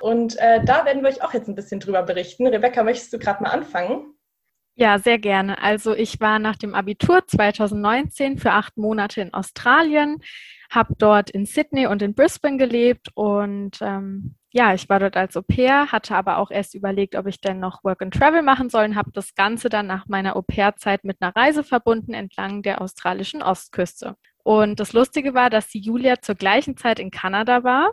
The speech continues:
Speaker 2: Und Julia, wenn du magst, kannst du dir gerne mal deine Eindrücke erzählen.
Speaker 1: Genau, ich hab nämlich auch zweitausendneunzehn mein Abitur gemacht und mich hat's danach auch in die große, weite Welt gezogen. Und, äh, dann hab ich mich entschieden, in Kanada ein Auslandssemester zu machen. Ich war in Ottawa,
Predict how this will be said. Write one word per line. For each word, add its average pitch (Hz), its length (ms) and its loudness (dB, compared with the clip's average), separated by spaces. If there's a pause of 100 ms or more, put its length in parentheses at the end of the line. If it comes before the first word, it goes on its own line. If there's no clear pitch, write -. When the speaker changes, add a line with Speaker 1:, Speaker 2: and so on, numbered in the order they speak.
(120)
Speaker 2:
Und 208 360 -6
Julia, 254 280 2
wenn 226 140 0
du 202 60 -4
magst, 196 280 -4
kannst 226 260 -4
du 233 40 2
dir 226 100 0
gerne 202 260 -4
mal 214 200 -2
deine 226 320 2
Eindrücke 190 500 -6
erzählen. 175 600 -10 (640)
Speaker 1:
Genau, 277 320 2
ich 247 160 -4
hab 262 120 -4
nämlich 240 280 0
auch - 240 0
zweitausendneunzehn 240 800 2
mein 208 100 -2
Abitur 214 460 -4
gemacht 226 420 0
und 214 120 -4
mich 220 200 -4
hat's 220 160 -6
danach 202 240 -4
auch 247 160 -2
in 247 80 -2
die 247 80 -4
große, 262 380 0
weite 247 260 0
Welt 247 240 2
gezogen. 254 600 0 (420)
Und, 226 380 2
äh, 220 200 4
dann 214 160 -4
hab 247 140 0
ich 285 100 -10
mich 277 140 -4
entschieden, 247 440 -2
in 247 140 -2
Kanada 247 320 2
ein 226 140 2
Auslandssemester 196 920 -4
zu 185 140 -16
machen. 190 400 -4
Ich - 160 -6
war 214 100 4
in 196 100 -4
Ottawa, 302 640 -6